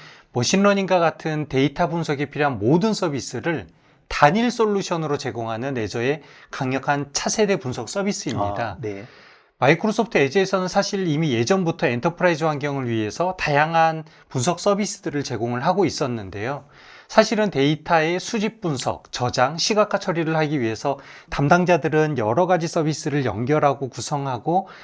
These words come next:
Speaker 1: 아마 어려우시-, 어려운 부분이 많았을 것 같습니다. 그래서 이번에 애저 시냅스는 그러한 기능들을 통합 인티그레이션하고 고도화한 차세대 서비스라고 좀 말씀을 드릴
Speaker 2: 네.
Speaker 1: 수 있을 것 같습니다.
Speaker 2: 서비스 영역도 되게 다양할 수가 있겠네요.
Speaker 1: 네네.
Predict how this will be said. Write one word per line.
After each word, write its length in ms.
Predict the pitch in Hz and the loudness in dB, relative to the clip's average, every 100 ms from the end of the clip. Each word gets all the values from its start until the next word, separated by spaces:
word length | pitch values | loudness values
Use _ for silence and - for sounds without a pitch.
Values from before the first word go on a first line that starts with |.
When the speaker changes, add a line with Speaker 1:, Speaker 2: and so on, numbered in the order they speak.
| - | -2
Speaker 1:
아마 200 | 120 131 | 2 4
어려우시-, 760 | 104 139 180 180 - 165 165 170 | 6 6 6 4 0 -2 -2 0
어려운 460 | 143 165 170 165 | 2 4 4 2
부분이 300 | 147 143 151 | -2 -4 -4
많았을 460 | 127 98 151 - - | 0 2 2 0 -4
것 100 | 147 | -4
같습니다. 640 | 113 - 104 92 123 101 - - - - | -4 -6 -10 -10 -8 -10 -12 -20 -20 -8
그래서 240 | 139 147 165 | -2 2 4
이번에 580 | 135 170 175 175 165 | 4 4 4 2 2
애저 180 | 127 170 | 0 0
시냅스는 760 | 170 - 214 202 151 175 143 98 | 0 0 -2 -2 -2 -2 -4 -6
그러한 320 | - 170 175 | 0 2 2
기능들을 640 | 160 151 143 131 139 175 - - _ | -2 -2 -4 -4 -2 -2 -6 -16 _
통합 400 | - 208 214 214 | 0 4 4 2
인티그레이션하고 1300 | 165 143 139 180 160 160 147 - 135 127 110 165 196 - - | -4 -4 -2 -4 0 0 0 -2 -4 -4 -2 -2 -4 -6 -14
고도화한 560 | - 131 147 143 156 170 | -2 0 2 2 0 -4
차세대 420 | - 208 233 220 | -4 -2 0 0
서비스라고 800 | 208 196 165 - 131 110 156 170 - | 0 -2 -2 -4 -6 -6 -8 -10 -14
좀 160 | - 131 | -16 -12
말씀을 380 | 117 - 131 120 | -10 -6 -2 0
드릴 160 | 113 | 0
Speaker 2:
네. 60 | 117 | -2
Speaker 1:
수 120 | 107 | -2
있을 200 | 110 - | -6 -6
것 120 | 110 107 | -6 -6
같습니다. 540 | 90 - 85 78 78 _ | -6 -8 -12 -16 -20 _
Speaker 2:
서비스 420 | - 175 180 - | 0 2 2 -2
영역도 240 | 123 123 120 | -6 -8 -10
되게 180 | 113 | -12
다양할 380 | 117 101 113 123 | -10 -8 -8 -10
수가 200 | 120 - | -12 -12
있겠네요. 500 | 104 - 107 95 101 | -10 -6 -6 -6 0
Speaker 1:
네네. 440 | 127 127 107 90 | 2 2 0 -8